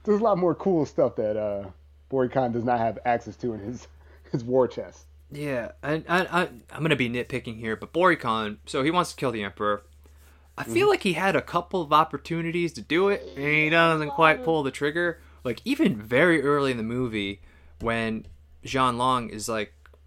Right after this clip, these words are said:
Speaker 2: prote-, disguised as one of the messengers there,
Speaker 1: Well,
Speaker 2: I'm
Speaker 1: great
Speaker 2: like, "Well,
Speaker 1: time.
Speaker 2: this is a great opportunity for her to just reveal herself, you know, make her knives go everywhere like she
Speaker 1: Mm-hmm.
Speaker 2: does, and then just kill the Emperor right there." And I don't know.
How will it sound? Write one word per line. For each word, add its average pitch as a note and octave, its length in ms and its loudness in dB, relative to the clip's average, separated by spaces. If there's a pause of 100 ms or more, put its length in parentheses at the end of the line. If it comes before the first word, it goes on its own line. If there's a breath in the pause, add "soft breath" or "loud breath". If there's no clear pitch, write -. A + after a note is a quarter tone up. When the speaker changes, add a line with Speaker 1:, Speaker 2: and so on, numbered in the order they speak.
(120)
Speaker 2:
prote-, B2+ 340 -4
disguised C3 480 0
as A2 140 -8
one A#2+ 120 -4
of A#2 60 -4
the G#2 80 -8
messengers G#2+ 640 -10
there, A1+ 300 -12 (220)
Speaker 1:
Well, G2+ 120 -10
Speaker 2:
I'm D3+ 120 0
Speaker 1:
great A2 160 2
Speaker 2:
like, A2 80 -2
"Well, D3 160 -2
Speaker 1:
time. - 40 -12 (140)
Speaker 2:
this G#3+ 160 0
is F3+ 80 2
a G2+ 80 -2
great B2+ 260 2
opportunity D#3 560 6
for C3+ 140 -4
her D3 140 6
to C#3+ 80 2
just C3+ 200 -4
reveal A#2+ 360 -4
herself, D#3+ 480 2
you C#3+ 100 -6
know, B2 240 -2 (140)
make C3 220 -4
her B2 200 0
knives A#2+ 600 2
go C3 260 2
everywhere C3 520 2
like B2 240 -4
she - 140 -6
Speaker 1:
Mm-hmm. A2+ 100 -2
Speaker 2:
does, A#2+ 220 0
and A2+ 160 -4
then B2 120 -4
just C3 180 -8
kill C3 140 0
the C3+ 80 -2
Emperor C3+ 180 -8
right C3 220 -4
there." C#3 220 0
And G#3+ 220 -8
I B2 140 -8
don't C3 180 -4
know. A#2+ 320 -6